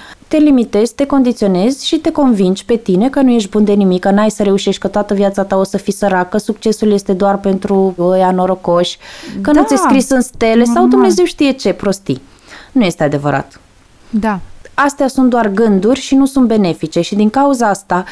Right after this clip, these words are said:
Speaker 1: este foarte bine ca, uite, zău, așa cum,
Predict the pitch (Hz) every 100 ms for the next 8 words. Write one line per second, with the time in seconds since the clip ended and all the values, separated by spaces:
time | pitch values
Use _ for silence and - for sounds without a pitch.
0 | - - 233 220 226 - - - 269 285
1 | 277 233 190 208 220 - 277 262 208 -
2 | - _ _ _ _ - 226 240 196 -
3 | - - - - - 240 - 320 339 311
4 | 302